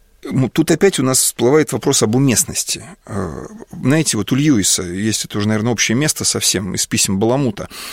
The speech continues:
э, из последней главы, где вот этот самый Баламут молодому-то бесёнку говорит, что одна из главных наших, э, вот, э, пакостей состоит в том, что мы,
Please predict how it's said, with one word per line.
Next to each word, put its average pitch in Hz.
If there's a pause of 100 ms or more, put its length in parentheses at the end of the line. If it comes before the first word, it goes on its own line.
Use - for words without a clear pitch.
(200)
э, 90
из 104
последней 95
главы, 147
где 110
вот 95
этот -
самый 98
Баламут 104
молодому-то 92 (380)
бесёнку 107
говорит, 107
что -
одна 113
из 101
главных 113
наших, 104
э, 104
вот, 98
э, 78 (100)
пакостей -
состоит -
в -
том, 180
что -
мы, 120